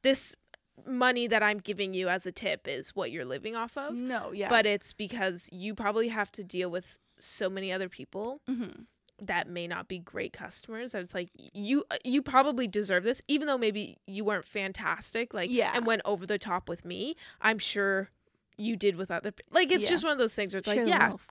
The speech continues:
Speaker 1: go, go ahead. This is
Speaker 2: Yeah.
Speaker 1: yours."
Speaker 2: So this is probably one of the early reasons why people continued the custom, like, out of fear of being insulted by
Speaker 1: Yeah.
Speaker 2: <laughs> the workers,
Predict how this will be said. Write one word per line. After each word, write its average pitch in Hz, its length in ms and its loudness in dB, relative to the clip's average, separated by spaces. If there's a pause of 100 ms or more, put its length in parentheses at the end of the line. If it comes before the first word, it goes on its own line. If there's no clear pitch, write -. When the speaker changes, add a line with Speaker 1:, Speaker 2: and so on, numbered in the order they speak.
Speaker 1:
go, 247 240 2 (420)
go 247 140 4
ahead. 247 260 0 (140)
This - 160 -6
is 220 60 -4
Speaker 2:
Yeah. - 100 -2
Speaker 1:
yours." - 340 -8 (220)
Speaker 2:
So 277 160 6
this 277 180 0
is 381 140 4
probably 247 580 0
one 226 140 -2
of 220 60 0
the 208 140 -4
early 208 400 -2
reasons 208 480 -4
why 202 120 0
people 208 260 -8
continued 226 640 -6
the 247 80 2
custom, 302 680 -2
like, - 300 -6
out 220 120 0
of 208 120 -2
fear 202 240 -4
of 196 100 -6
being 208 140 -4
insulted 220 680 -6
by - 140 0
Speaker 1:
Yeah. 185 300 4
Speaker 2:
<laughs> - 40 -8
the 226 320 4
workers, 208 640 -4